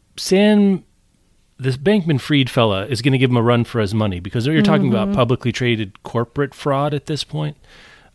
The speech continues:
Speaker 1: Um, this was basically unveiling himself into the world of sovereign wealth funds, especially the Malaysian government sovereign wealth funds. And basically through fraud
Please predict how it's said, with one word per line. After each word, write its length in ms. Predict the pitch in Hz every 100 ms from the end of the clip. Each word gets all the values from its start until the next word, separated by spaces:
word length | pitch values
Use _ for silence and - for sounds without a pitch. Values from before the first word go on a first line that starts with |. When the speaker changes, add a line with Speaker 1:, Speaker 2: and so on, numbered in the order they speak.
| -
Speaker 1:
Um, 380 | 117 113 113 101
this 240 | 185 190
was 400 | 156 139 127 - - _ - _ -
basically 760 | 147 196 - 196 190 175 147 -
unveiling 560 | 135 123 135 160 175
himself 480 | 165 156 - 139 135
into 220 | 190 135 135
the 100 | 117
world 340 | 120 131 120
of 200 | 123 107 -
sovereign 600 | - - 123 131 143 127
wealth 300 | 117 117 113
funds, 580 | - - 101 82 90 95
especially 480 | 110 - 123 - 123
the 80 | 107
Malaysian 800 | 104 113 117 113 110 104 104 - - - - _ -
government 460 | 123 120 117 107 107
sovereign 400 | 120 107 107 107
wealth 200 | 104 104
funds. 320 | - 110 104 _ - _ _ _
And 240 | 170 170 151
basically 580 | 170 185 240 214 226 208
through 240 | - 151
fraud 680 | - - 147 143 175 185